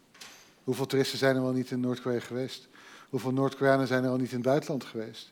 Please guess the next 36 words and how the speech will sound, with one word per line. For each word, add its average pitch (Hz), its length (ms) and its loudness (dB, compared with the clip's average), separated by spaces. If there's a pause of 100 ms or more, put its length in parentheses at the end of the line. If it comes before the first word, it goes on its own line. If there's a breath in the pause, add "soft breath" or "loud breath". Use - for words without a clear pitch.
(400 loud breath)
Er 123 60 -14
zijn 127 200 2
er, 123 460 2
ehm, 120 300 -4
as 120 100 -4
we 127 100 -2
speak, 131 320 0
zijn 131 120 -2
er 123 60 -2
honderdvijftigduizend 123 1000 -2
ongeveer 120 300 -8
in 117 60 0
het 110 80 -4
buitenland 117 560 -6 (320 loud breath)
die 123 160 -4
werken 135 540 2 (280 loud breath)
voor 131 200 -2
de 110 60 -6
staat. - 440 2 (340 loud breath)
Toen 127 140 -4
ik 135 140 0
daar 135 100 4
kritisch 143 380 -2
over 123 220 2
schreef, 147 380 2
was 131 140 -6
het 131 140 -8
eerste 143 280 -2
verwijt 131 320 2
dat - 140 -6
ik - 80 -12
kreeg, 143 560 0
en 127 60 -8
het 139 80 -6
is - 140 -12
terecht, - 460 -2